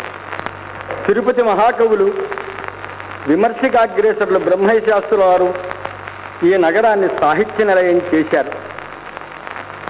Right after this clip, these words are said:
వీటన్నింటికన్నా అధికమైన ప్రశస్తిని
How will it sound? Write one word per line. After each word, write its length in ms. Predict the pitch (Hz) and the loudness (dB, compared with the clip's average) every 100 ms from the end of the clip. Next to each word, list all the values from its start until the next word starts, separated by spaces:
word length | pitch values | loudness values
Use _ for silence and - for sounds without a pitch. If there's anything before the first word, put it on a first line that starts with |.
| - - - - | -12 -14 -14 0
వీటన్నింటికన్నా 1040 | 202 233 202 196 262 269 262 254 247 240 226 - | 2 4 4 4 4 4 4 4 4 4 2 0
అధికమైన 560 | - 226 220 247 240 220 | 0 2 2 4 4 2
ప్రశస్తిని 720 | 220 190 190 233 - 262 | 0 -2 2 0 2 2